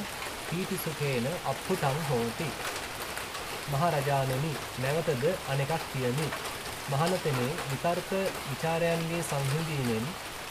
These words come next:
සිය සතන්හි උපන්, සිය සතන් පහදවන, ශ්‍රද්ධාව හා එක්ව යෙදුණු, සිත එකඟ බව ඇති, විතර්කය නැති, විචාරය නැති, සමාධියෙන් උපන් ප්‍රීතියත් සුවයත් ඇති දෙවෙනි ධ්‍යානයට පැමිණ වෙසේ.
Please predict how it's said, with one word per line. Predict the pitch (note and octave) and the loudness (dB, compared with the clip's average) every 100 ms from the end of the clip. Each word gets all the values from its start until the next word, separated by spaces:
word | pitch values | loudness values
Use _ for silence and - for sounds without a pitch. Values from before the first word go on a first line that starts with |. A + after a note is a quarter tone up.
| - | -4
සිය | - F#3+ | 2 2
සතන්හි | F#3 D3+ E3+ E3 E3 E3+ | 2 2 2 2 2 2
උපන්, | C3+ C3+ A#2 E3+ F#3+ | 2 2 0 -2 -4
සිය | - F3+ | -2 0
සතන් | E3+ D#3+ E3 E3 D#3 | 0 0 0 -2 0
පහදවන, | C3 C#3 E3 D3 A#2+ A2 D3+ - - - - - | 0 0 4 4 4 0 -2 -6 -8 -8 -8 -8
ශ්‍රද්ධාව | - C#3+ C3 C#3+ E3+ F3 F3+ | -2 -2 0 4 6 6 4
හා | E3 F3+ | 4 4
එක්ව | C3 - - | 2 -2 2
යෙදුණු, | D#3+ C#3 C#3+ C#3+ A#2 D3+ - - | 4 4 4 2 2 0 -4 -8
සිත | - D#3 - | -6 -6 2
එකඟ | F#3+ C#3 - E3 F3 | 2 2 2 0 2
බව | D3+ D3+ D#3 | 2 2 2
ඇති, | C3 - B2 G#2+ - | 0 0 -2 -2 -4
විතර්කය | C3 - E3 D#3+ - F3 D3+ | -4 0 0 2 2 2 4
නැති, | C#3 C#3 C#3 A2+ - - - - - | 4 2 0 -2 -4 -10 -8 -8 -6
විචාරය | C#3+ C#3+ F3 F3 E3+ F3 D#3 | -4 0 4 6 6 4 4
නැති, | C#3 C3+ C#3+ G#2+ - - | 4 2 -2 -4 -6 -6
සමාධියෙන් | D3 D#3 F3 E3+ F3 E3+ D3 | -2 4 6 6 2 2 2
උපන් | D3+ C#3+ A2+ D3+ F3+ | 2 2 0 0 -4
ප්‍රීතියත් | - E3 F3 D3 C#3+ - | 0 0 2 2 0 -2
සුවයත් | - D3+ E3 E3+ F3 - | -4 2 6 6 4 0
ඇති | C#3+ - A#2 - - - - - - | -2 0 -2 -4 -8 -8 -8 -8 -6
දෙවෙනි | C#3+ D3+ F3+ F#3+ | 2 4 4 4
ධ්‍යානයට | D3 D3 D3+ D#3 D#3 | 4 4 4 4 4
පැමිණ | F#3 D#3 C#3+ C#3+ | 2 2 2 2
වෙසේ. | D3+ D3+ B2+ | 2 2 0